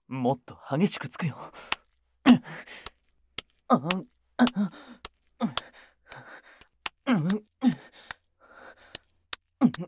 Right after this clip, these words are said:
もっと腰、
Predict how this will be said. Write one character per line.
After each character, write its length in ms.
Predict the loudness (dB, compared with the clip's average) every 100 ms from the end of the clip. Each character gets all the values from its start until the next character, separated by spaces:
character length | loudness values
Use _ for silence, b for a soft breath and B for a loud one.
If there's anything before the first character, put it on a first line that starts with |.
| -14 0 0 0 B B B B B _ -20 -20 -20 -18 -16 -16 B B B B -14 _ _ -6 -4 -4 -8 -12 -14 _ 0 2 -2 B B B B B _ -20 -20 B B B B B B B _ _ _ _ _ -20 0 4 4 2 -8 -14 -18 -12 -8 -8 B B B B B B -16 _ _ -20 -20 _ _ -12 -12 _ _ -20 -20 _ _ _ _ _ _ -10 -10 -12 -12 -4
も 260 | -2 -2
っ 60 | -4
と 140 | -10
腰、 260 | -16 -16 -16